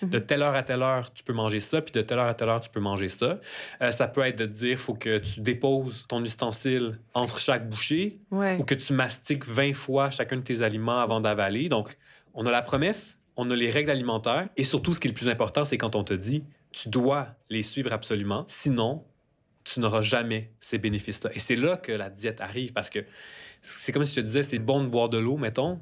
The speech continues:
Speaker 1: mais il n'y a aucun problème à ce que tu boives de l'eau. C'est pas une diète, là, de boire de l'eau.
Speaker 2: Non.
Speaker 1: Mais si je te dis, il faut absolument que tu boives dix verres d'eau par jour, puis si tu le fais pas,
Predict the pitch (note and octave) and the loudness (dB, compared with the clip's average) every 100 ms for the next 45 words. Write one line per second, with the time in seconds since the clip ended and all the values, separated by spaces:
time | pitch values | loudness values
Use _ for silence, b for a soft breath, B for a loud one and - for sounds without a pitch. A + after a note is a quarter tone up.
0 | - G2+ A#2+ B2 E3+ D3 D3 E3+ - - | -4 0 0 2 2 2 0 0 -6 -2
1 | B2+ A#2+ C#3 D3 D#3 B2+ A#2 D#3+ E3 B2 | -2 2 0 2 0 0 0 0 -2 -4
2 | A#2 G#2+ A#2+ A2+ A2 A2+ B2 B2 F3 C3+ | 0 0 2 2 2 0 0 -2 -4 0
3 | B2 - - C#3 C3 D#3+ C3+ - C#3+ D3+ | 0 0 0 0 0 0 0 2 0 0
4 | - A#2 B2+ A#2 A2+ E3 D3 C3 B2 C3+ | -2 0 0 0 0 0 2 2 2 0
5 | C3+ A#2 A2+ C3+ D3 - - D3 B2+ A#2+ | 0 0 2 0 0 -6 -4 -4 0 0
6 | B2 C3+ | 2 0